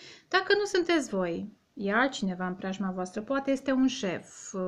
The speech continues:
poate este altcineva mai mare decât voi, care vă ajută, vă susține. Varianta frumoasă a împăratului este că e protector, susține.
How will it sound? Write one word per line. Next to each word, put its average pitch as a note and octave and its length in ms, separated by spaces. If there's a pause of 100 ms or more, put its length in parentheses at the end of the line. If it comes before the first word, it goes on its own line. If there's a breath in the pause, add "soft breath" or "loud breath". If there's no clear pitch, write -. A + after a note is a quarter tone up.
(460)
poate F#3 460 (500)
este D4+ 760 (1600 soft breath)
altcineva A#3+ 800 (580)
mai F#3+ 220
mare A3+ 220
decât D4 280
voi, F#3 460 (560 loud breath)
care B3+ 260
vă B3 120
ajută, C#4 540
vă F#3 160
susține. A3 840 (520)
Varianta A3+ 500
frumoasă B3 600
a F#3+ 100
împăratului G3 500
este A#3 200
că A3 100
e G3+ 80
protector, G3+ 760
susține. G#3+ 840